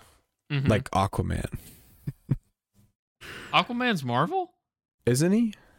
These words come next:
Speaker 2: No, no,
Speaker 1: No,
Speaker 2: he's
Speaker 1: he's
Speaker 2: not.
Speaker 1: D C.
Speaker 2: He's D C. You're right. Yeah, you're right.
Speaker 1: Whoa. <laughs>
Speaker 2: You're right.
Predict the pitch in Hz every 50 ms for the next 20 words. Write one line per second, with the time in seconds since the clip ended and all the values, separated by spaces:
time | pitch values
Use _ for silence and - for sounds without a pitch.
0 | _ _ _ _ _ _ _ _ _ _ _ _ _ _ _ _ _ _ _ _
1 | _ _ - 143 151 143 131 127 123 123 - 139 143 139 131 139 170 165 160 147
2 | 127 120 120 131 143 330 330 143 139 131 - - - 139 131 120 117 120 127 123
3 | 120 113 107 107 113 117 113 107 107 120 - 123 123 131 135 135 135 135 135 135
4 | 135 135 135 135 135 131 131 131 135 135 - - 98 107 135 135 123 123